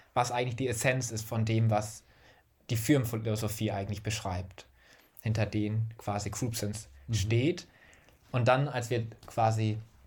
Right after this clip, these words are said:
Speaker 1: zusammengekommen sind, ging das von Anfang an los, dass wir darüber gesprochen haben, uns ausgetauscht haben. Und dann hat's auch noch mal irgendwie einige Monate irgendwie ein bisschen Ruhe gehabt, dass die noch nicht mehr so präsent waren.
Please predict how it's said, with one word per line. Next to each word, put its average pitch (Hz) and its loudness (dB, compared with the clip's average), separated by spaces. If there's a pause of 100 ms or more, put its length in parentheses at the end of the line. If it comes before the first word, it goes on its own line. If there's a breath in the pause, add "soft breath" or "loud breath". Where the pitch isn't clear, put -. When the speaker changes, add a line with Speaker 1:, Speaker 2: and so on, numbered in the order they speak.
(540)
Speaker 1:
zusammengekommen 143 2
sind, 139 2 (160)
ging 131 0
das 123 0
von 131 0
Anfang 127 0
an 120 -2
los, 113 2
dass 104 -4
wir 113 -2
darüber 110 4
gesprochen 113 2
haben, 113 0
uns 113 -2
ausgetauscht 110 -2
haben. 107 -6 (720 loud breath)
Und 110 2
dann 107 4
hat's 107 4
auch 107 0
noch 107 2
mal 98 0
irgendwie 101 -4 (180)
einige 110 0
Monate 107 0
irgendwie 98 -4
ein 98 -4
bisschen 107 -2
Ruhe 165 4 (120)
gehabt, 139 0
dass 113 -2
die 113 -4
noch 110 0
nicht 127 -4
mehr 135 0
so 131 -2
präsent 135 -2
waren. 143 0